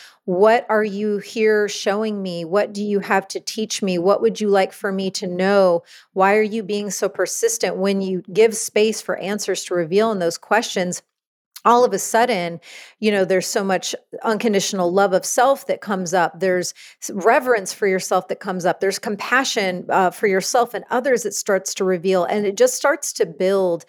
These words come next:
this in-, totally separate web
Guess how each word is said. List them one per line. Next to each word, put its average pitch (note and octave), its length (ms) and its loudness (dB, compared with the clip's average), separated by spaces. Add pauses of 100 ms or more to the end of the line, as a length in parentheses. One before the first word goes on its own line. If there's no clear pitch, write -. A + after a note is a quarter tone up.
(360)
this G3 180 2
in-, F#3+ 240 -2 (240)
totally B3+ 720 0 (480)
separate A3+ 680 2
web F3+ 640 0